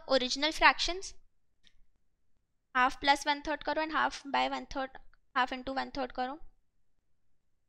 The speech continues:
क्या होगा? हमेशा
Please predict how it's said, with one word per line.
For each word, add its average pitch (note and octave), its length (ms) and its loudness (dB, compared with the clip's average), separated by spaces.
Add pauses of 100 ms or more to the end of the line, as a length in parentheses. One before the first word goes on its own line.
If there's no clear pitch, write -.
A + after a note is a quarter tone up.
(3250)
क्या D#4+ 120 8
होगा? E4 260 6 (360)
हमेशा D4 420 6